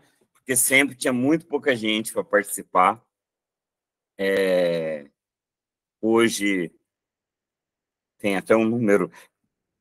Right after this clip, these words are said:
razoável. A gente vai, vai resolver algumas questões que não são específicas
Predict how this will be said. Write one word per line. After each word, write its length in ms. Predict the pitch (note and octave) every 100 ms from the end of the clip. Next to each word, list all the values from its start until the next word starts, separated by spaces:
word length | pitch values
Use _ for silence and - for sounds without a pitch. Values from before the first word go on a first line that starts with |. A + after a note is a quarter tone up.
| _ _ _
razoável. 720 | - - G2 F#2 C#3+ C3+ D#3 F3 _ _ _ _ _ _ _ _ _ _ _ _
A 160 | F#2 G2
gente 300 | F#2 G#2+ F#2
vai, 720 | F#2 G#2 G2+ G2 F#2+ E2+ D2 _ _ _ _ -
vai 100 | F#2
resolver 380 | G#2 F#2 G2+ G#2
algumas 360 | F#2 A2+ C3
questões 1000 | - G#2+ - - A2+ B2 G#2 F2 - - - _ _ _ _ _
que 140 | - B2+
não 340 | A#2 B2 E3
são 420 | - D3 C#3 F3 _
específicas 1700 | C3 - - D#3 D3+ - - D3 E3+ G3+ F#3 E3+ G3+ F#3 E3+ -